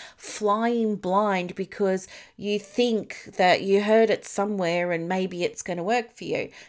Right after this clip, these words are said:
No, be responsible and say, "Does anybody know much about this? I've heard Facebook ads could be great, da, da, da, da, da. Where do I go to learn?" If you don't know,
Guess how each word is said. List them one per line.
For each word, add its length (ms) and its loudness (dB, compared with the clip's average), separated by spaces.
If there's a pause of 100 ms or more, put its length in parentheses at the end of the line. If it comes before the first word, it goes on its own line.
(160)
No, 520 0 (120)
be 200 4
responsible 1080 0 (460)
and 180 -4
say, 640 2 (340)
"Does 160 -6
anybody 480 2
know 160 2
much 300 -4
about 340 -4
this? 340 -6
I've 180 -4
heard 360 8 (480)
Facebook 540 2
ads 260 0
could 140 -14
be 100 -8 (120)
great, 360 0 (220)
da, 120 2
da, 120 0
da, 120 0
da, 120 -2
da. 360 0 (300)
Where 280 6
do 120 6
I 140 8
go 240 2
to 80 2
learn?" 540 4
If 160 -4
you 140 4
don't 300 0
know, 480 4